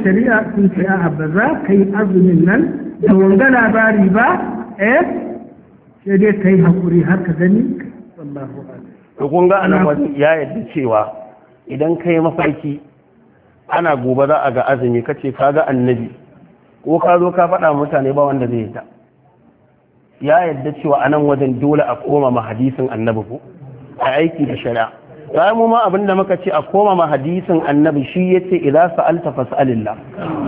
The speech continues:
Speaker 2: wa idza sta'anta fasta'in billahi." Ai abin da muka ce kenan. Yadda ka ce a nan gurin bai yiwa a aiki da mafarki, saboda kun san banda muka taso wa mutanen nan, wallahi za ka ji.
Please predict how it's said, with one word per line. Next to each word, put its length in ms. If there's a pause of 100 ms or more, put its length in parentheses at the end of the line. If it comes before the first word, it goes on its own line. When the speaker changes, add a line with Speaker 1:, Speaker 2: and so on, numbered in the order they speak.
(180)
Speaker 2:
wa 160
idza 220 (100)
sta'anta 560
fasta'in 560
billahi." 380 (640)
Ai 160
abin 180
da 80
muka 240
ce 140
kenan. 320 (640)
Yadda 320
ka 180
ce 160
a 100
nan 200
gurin 320
bai 240
yiwa 180
a 300
aiki 260
da 120
mafarki, 500 (840)
saboda 280
kun 240
san 240
banda 260
muka 220
taso 280
wa 180
mutanen 360
nan, 100 (120)
wallahi 440
za 140
ka 100
ji. 160